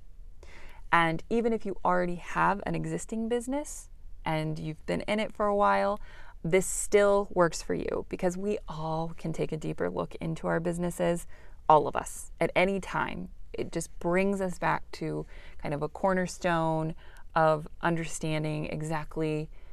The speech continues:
you know, who we are, what we stand for, that we feel really solid in what we have to offer. So this is, this is for you. So don't worry, you don't have to, you don't have to hit the end button now.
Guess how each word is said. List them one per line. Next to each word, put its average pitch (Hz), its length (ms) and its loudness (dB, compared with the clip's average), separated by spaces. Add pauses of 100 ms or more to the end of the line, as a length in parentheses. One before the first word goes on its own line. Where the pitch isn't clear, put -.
(160)
you 165 100 -4
know, - 240 -2
who 233 160 4
we 185 220 2
are, 156 220 4
what 185 240 4
we 180 100 0
stand 170 500 -4
for, 156 580 2
that - 300 0 (100)
we 165 160 -6
feel - 240 -4
really 202 240 2
solid 165 460 0
in 160 180 -6
what 165 160 0
we 160 120 -2
have 156 280 -2
to - 140 -10
offer. 226 440 0 (1120)
So 190 340 6 (460)
this 202 260 4
is, 214 400 6
this 185 200 4
is 180 160 2
for 165 140 2
you. 156 240 0 (120)
So - 140 -4
don't 175 220 6
worry, 143 260 2
you 156 100 -4
don't 170 120 -4
have 160 180 -6
to, 156 280 -2 (260)
you 185 80 4
don't 170 140 6
have 165 180 -2
to - 260 -4 (800)
hit 175 140 -6
the - 120 -2
end 160 220 -2
button - 260 -2
now. - 320 -2